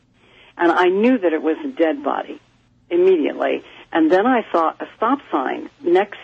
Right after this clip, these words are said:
to her. It was a female. And it scared the devil out of me because <laughs> I had never seen anything like that before. And I sat straight up off the floor. My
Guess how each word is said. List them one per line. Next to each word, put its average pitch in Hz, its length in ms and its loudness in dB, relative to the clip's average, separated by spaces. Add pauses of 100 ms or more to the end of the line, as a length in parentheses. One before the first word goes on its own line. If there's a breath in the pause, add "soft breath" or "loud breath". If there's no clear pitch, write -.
(120)
to 151 100 -2
her. 143 320 -2
It 156 80 -8
was 160 220 0
a 180 60 -2 (100)
female. - 480 0 (800 loud breath)
And 190 260 2
it 202 220 0 (480)
scared 269 460 2
the 151 200 -6 (160)
devil 180 340 2
out 139 140 -4
of 143 60 -6
me 156 140 -2
because 190 340 0
<laughs> - 40 -2
I 185 80 0 (120)
had 190 140 2
never 185 440 2 (140)
seen 151 220 -2
anything 185 420 2
like 143 280 0
that 165 240 0
before. 139 420 -2
And 151 160 -2
I 147 140 -2 (120)
sat - 220 0 (300)
straight - 260 2
up 165 180 0
off - 220 -4
the - 120 -2 (100)
floor. 170 360 0 (540 loud breath)
My 208 140 0